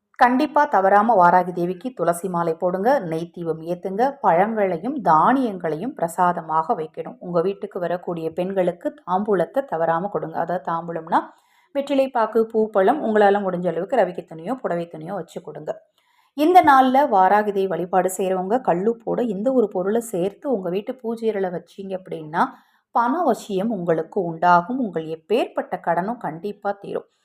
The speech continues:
எந்த விஷயத்தை நம்ம செஞ்சாலும் நம்பிக்கையோடு செய்யணுங்க, கண்டிப்பா நல்லதே நடக்கும். வருகிற பஞ்சமி யாக வேள்வியில்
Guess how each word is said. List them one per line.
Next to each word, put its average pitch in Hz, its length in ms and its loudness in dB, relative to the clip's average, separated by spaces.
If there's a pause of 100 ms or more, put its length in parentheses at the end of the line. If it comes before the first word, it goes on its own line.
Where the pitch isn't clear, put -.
(360)
எந்த 349 460 4
விஷயத்தை 285 500 -2
நம்ம 233 140 2
செஞ்சாலும் 190 560 0
நம்பிக்கையோடு 202 640 -2
செய்யணுங்க, 185 400 -6
கண்டிப்பா 175 480 -6
நல்லதே 175 380 -8
நடக்கும். 165 360 -12
வருகிற 240 300 0
பஞ்சமி 226 420 -4
யாக 180 360 2
வேள்வியில் 160 640 -4